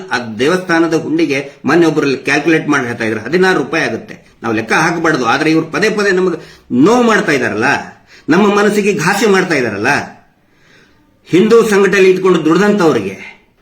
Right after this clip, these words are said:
ನೀವು ಹಿಂದೂ ಕ್ಷೇತ್ರಕ್ಕೆ ಅಪಮಾನ ಮಾಡ್ತಿದ್ದೀರಿ ಅಂತ ನೀವು ಹೇಳ್ತಾ ಇದ್ದೀರಲ್ಲ, ಅದ್ರ ಸಲುವಾಗಿ ನಾವು ಈ ವಿಷಯವನ್ನ ಎತ್ತುತ್ತಾ ಇದ್ದೀವಿ. ಎಲ್ಲರೂ ಭಾವೈಕ್ಯತೆಯಿಂದನೇ ಇರಬೇಕು ನಾವು.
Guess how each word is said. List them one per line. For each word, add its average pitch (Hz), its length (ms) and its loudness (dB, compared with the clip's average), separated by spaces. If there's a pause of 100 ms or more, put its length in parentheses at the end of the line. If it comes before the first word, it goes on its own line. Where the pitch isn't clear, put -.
(1160)
ನೀವು 196 180 4
ಹಿಂದೂ 220 360 4
ಕ್ಷೇತ್ರಕ್ಕೆ 196 440 0
ಅಪಮಾನ 214 420 0
ಮಾಡ್ತಿದ್ದೀರಿ 185 520 2
ಅಂತ 160 180 0
ನೀವು 147 220 0
ಹೇಳ್ತಾ 143 240 -2
ಇದ್ದೀರಲ್ಲ, 104 300 -2 (420)
ಅದ್ರ 254 180 -2
ಸಲುವಾಗಿ 233 340 0
ನಾವು 185 160 2
ಈ 147 100 2
ವಿಷಯವನ್ನ 120 380 -4
ಎತ್ತುತ್ತಾ 92 320 -12
ಇದ್ದೀವಿ. - 340 -20 (1800)
ಎಲ್ಲರೂ 247 300 2
ಭಾವೈಕ್ಯತೆಯಿಂದನೇ 202 760 2
ಇರಬೇಕು 123 360 -2
ನಾವು. 90 220 -14